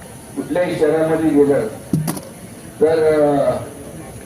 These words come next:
ओव्हरक्राऊडिंग आपल्याला त्या ठिकाणी पाहायला मिळतं. आणि त्यामुळं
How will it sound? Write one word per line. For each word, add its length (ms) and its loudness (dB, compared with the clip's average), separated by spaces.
ओव्हरक्राऊडिंग 720 2
आपल्याला 380 2
त्या 80 0
ठिकाणी 300 0
पाहायला 340 0
मिळतं. 440 2
आणि 340 -2
त्यामुळं 500 2